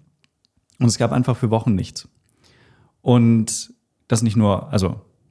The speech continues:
m-, mal auf Facebook, mal auf LinkedIn, ähm,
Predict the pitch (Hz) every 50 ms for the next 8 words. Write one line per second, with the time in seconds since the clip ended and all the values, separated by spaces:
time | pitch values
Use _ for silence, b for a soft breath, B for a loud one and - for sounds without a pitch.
0 | _ _ _ _ _ _ _ _ _ 202 156 - - 95 92 - - - 104 104
1 | 95 87 82 - - 143 151 143 143 - 135 127 123 120 - - - - 110 98
2 | 92 92 90 - 117 117 120 120 113 - - 107 107 107 107 107 107 107 b b
3 | b b b b b b b b b _ - - 95 92 90 87 - -